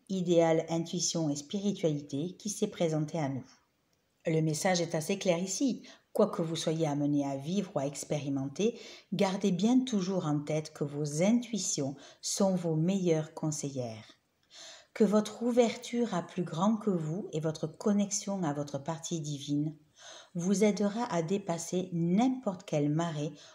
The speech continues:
ou tsunami émotionnel, relationnel ou matériel. Et qu'il vous faut continuer à croire en vous, reprendre confiance en vous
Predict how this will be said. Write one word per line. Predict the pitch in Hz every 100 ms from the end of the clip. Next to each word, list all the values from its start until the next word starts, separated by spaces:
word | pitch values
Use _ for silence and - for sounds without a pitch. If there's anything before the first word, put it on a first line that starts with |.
| _ -
ou | 202
tsunami | 185 - - 254 226 185 170 160
émotionnel, | 156 156 - 143 139 135 156 - -
relationnel | 170 180 170 160 151 143 135 139 - -
ou | 196
matériel. | 165 147 135 127 123 107 131 _ _ _ - - - -
Et | 214
qu'il | 240 233
vous | 233
faut | 214 285
continuer | - 262 254 - 214 196 185
à | -
croire | 151 - - 196 180
en | 165 156
vous, | 143 151 - _ _ - -
reprendre | 185 175 226 254 - 247 220 -
confiance | 185 165 - 247 269 -
en | 180 165
vous | 151 180